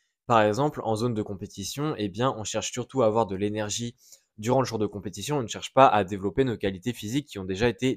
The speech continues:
développées au préalable à l'entraînement. Par contre, si on cherche à développer, par exemple, notre V O deux max ou si on cherche à se renforcer musculairement, eh bien, les besoins ne sont pas les mêmes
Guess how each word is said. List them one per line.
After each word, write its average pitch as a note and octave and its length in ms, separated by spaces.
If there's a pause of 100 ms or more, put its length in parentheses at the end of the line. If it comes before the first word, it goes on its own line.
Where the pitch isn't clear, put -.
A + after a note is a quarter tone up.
(140)
développées G2+ 500
au A2+ 100
préalable A#2+ 560
à A2+ 80
l'entraînement. A2+ 500 (520)
Par G#2 160
contre, D3 180
si - 120
on A2 60
cherche A#2 220
à G#2+ 60
développer, G#2 480
par G#2 260
exemple, G#2 400 (400)
notre G#2+ 220
V G#2 80
O G2+ 80
deux G2+ 120
max C3 380
ou G#2+ 40
si - 160
on G#2 60
cherche A#2 300
à F#2 160
se - 160
renforcer F#2+ 400
musculairement, F#2+ 720 (400)
eh F#2+ 60
bien, G#2+ 120
les A#2 140
besoins G2 220
ne A#2 40
sont F#2+ 160
pas F#2 120
les F2+ 120
mêmes B2 280